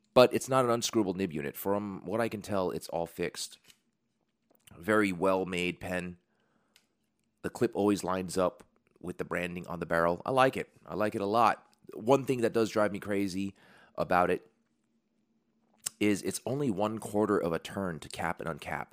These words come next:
It's a quarter of a turn, right? So I like up to two, no more than two,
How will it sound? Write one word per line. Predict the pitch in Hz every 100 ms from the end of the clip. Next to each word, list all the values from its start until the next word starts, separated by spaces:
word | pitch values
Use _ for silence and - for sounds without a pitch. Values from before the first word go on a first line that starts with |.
| -
It's | -
a |
quarter | - 113
of | 90
a |
turn, | - 78 52 -
right? | - 78 92
So | - 92 -
I |
like | 107 107 - - -
up | -
to | -
two, | - 107 117 - _ _ _ 82
no | 92
more | 92 92
than | 85
two, | 101 104